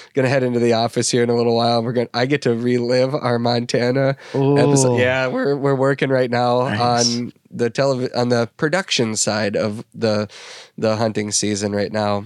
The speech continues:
Speaker 1: working on the next season, which is exciting. And, uh, yeah, we did, we did find a lot of birds there. Uh, where are we gonna go next year?
Speaker 2: I don't know. We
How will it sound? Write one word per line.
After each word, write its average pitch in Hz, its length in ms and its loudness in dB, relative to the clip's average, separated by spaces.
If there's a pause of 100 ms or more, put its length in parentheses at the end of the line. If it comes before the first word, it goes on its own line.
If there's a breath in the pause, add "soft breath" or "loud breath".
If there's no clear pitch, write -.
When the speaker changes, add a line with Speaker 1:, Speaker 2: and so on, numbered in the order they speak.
(120)
Speaker 1:
working 110 300 -2
on 107 120 0
the 107 80 0
next 107 280 -2
season, 104 460 -4 (280)
which 107 240 -6
is 104 100 -4
exciting. 104 640 -4
And, 104 400 -2
uh, 104 240 -6
yeah, - 160 -8
we 92 100 -6
did, 104 260 -6 (100)
we 117 100 -2
did 107 160 -2
find 107 200 -6
a - 40 -6
lot 65 160 -8
of 78 80 -10
birds 71 280 -6
there. 73 220 -6 (320 loud breath)
Uh, 107 280 -2
where 127 140 2
are 165 40 2
we 190 80 0
gonna 160 140 0
go 151 120 2
next 131 300 -2
year? 110 240 -8 (320)
Speaker 2:
I - 160 -6
don't - 40 -10
know. - 140 -14 (240 loud breath)
We 123 220 -8